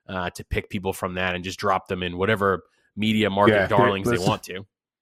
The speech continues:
Speaker 2: Yeah, listen to this. I'm, I'm reading a breakdown of, uh, the new collective bargaining agreement for this year. And here's, here's a section. Players who are not on,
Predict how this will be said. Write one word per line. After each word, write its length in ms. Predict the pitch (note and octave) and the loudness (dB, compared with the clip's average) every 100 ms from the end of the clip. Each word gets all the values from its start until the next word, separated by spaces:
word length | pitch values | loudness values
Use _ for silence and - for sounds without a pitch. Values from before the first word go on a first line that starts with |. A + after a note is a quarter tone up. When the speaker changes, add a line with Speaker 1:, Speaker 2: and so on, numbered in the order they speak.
| _ _ _ _ _ _ _ _ | _ _ _ _ _ _ _ _
Speaker 2:
Yeah, 140 | A#2+ G#2 | 2 4
listen 240 | G#2 A#2+ | 2 0
to 60 | G#2+ | 0
this. 160 | G2+ | -2
I'm, 200 | A2 G#2+ | -2 -2
I'm 420 | G#2 G2+ F#2 G#2 A2 | -2 -2 -2 -2 -2
reading 240 | G#2 G2+ | -2 -2
a 40 | F2 | 0
breakdown 520 | G#2 F#2+ G#2 F#2+ F#2 | 0 0 0 0 -2
of, 280 | F2+ E2+ - | -4 -6 -4
uh, 580 | F#2+ F2+ F2+ F2+ E2+ E2+ _ _ _ | 0 0 0 -2 -4 -6 _ _ _
the 80 | G#2+ | 0
new 180 | G2 F#2 | 2 0
collective 460 | - G2+ F#2 F#2 E2 | 2 0 2 0 2
bargaining 340 | F#2+ F#2+ F#2 | 0 0 -2
agreement 320 | F2+ F#2 F#2 | -2 -4 -4
for 60 | F#2+ | -2
this 200 | F2+ - | -2 0
year. 300 | F2+ E2+ - _ _ | 0 -2 -6 _ _
And 100 | G2 | -4
here's, 300 | F#2+ G2 F2+ | 0 0 0
here's 160 | - F2+ | -4 -4
a 60 | E2+ | -2
section. 260 | A2 - - _ _ _ _ | -4 -4 -10 _ _ _ _
Players 400 | - C3+ D3+ D3+ | 2 4 4 2
who 100 | C#3 | 2
are 80 | A#2 | 2
not 380 | G2+ G#2+ B2 C#3 | 2 2 2 0
on, 580 | A2+ A2 G#2+ G2+ G2+ | 0 0 0 0 -2